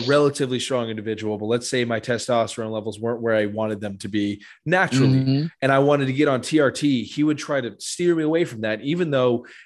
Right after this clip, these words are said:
Speaker 1: it could make my boners harder and, and make me sleep better
Speaker 2: Right.
Speaker 1: and give
Speaker 2: The
Speaker 1: me more
Speaker 2: quality of
Speaker 1: energy.
Speaker 2: life. It's the quality of life.
Speaker 1: But because it's testosterone replacement, it's, it's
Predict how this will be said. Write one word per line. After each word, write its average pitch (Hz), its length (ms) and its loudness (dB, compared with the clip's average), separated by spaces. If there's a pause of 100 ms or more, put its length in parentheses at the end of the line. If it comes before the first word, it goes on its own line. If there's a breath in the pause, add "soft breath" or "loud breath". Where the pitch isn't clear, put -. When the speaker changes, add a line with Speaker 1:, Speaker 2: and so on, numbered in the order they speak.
Speaker 1:
it 131 120 0
could 123 160 -2
make 131 160 2
my 120 120 4
boners 127 480 4
harder 104 540 0
and, 110 460 -4
and 117 120 0
make 131 200 0
me 120 80 -4
sleep 151 340 4
better 110 420 4
Speaker 2:
Right. 117 80 0
Speaker 1:
and 113 160 -4
give 131 120 -2
Speaker 2:
The 143 60 2
Speaker 1:
me 143 80 0
more 175 160 4
Speaker 2:
quality - 180 4
of - 80 2
Speaker 1:
energy. 156 220 0
Speaker 2:
life. - 80 -16 (120)
It's 143 260 0
the 160 80 -2
quality 151 440 2
of 147 100 0
life. 139 420 -2 (160)
Speaker 1:
But 165 140 4
because 151 400 6
it's 143 200 4
testosterone 127 880 0
replacement, 139 580 0
it's, - 500 -4
it's 127 300 -2